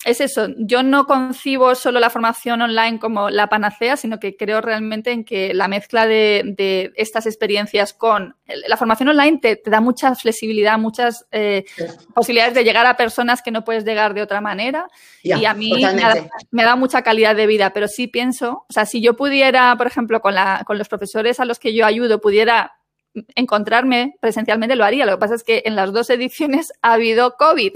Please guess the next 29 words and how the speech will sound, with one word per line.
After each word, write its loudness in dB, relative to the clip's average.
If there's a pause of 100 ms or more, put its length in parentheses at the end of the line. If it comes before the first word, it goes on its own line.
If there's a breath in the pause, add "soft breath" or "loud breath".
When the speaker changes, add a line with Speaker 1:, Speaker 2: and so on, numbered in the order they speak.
Speaker 1:
<laughs> -20
entonces -2
Speaker 2:
Ya, 4
Speaker 1:
no 0
he 4
podido, 0
Speaker 2:
exactamente. -6 (400 loud breath)
Speaker 1:
no 0
he 4
podido -4
reunirme -2
con 2
ellos. 0
Entonces, 0 (220 loud breath)
también 2
yo 4
quería 2
presentarte -2
a 0
ti, -2 (100)
a 2
la 0
gente -8
que, -14
que -4
escucha -2
el -4
podcast, 0
porque -2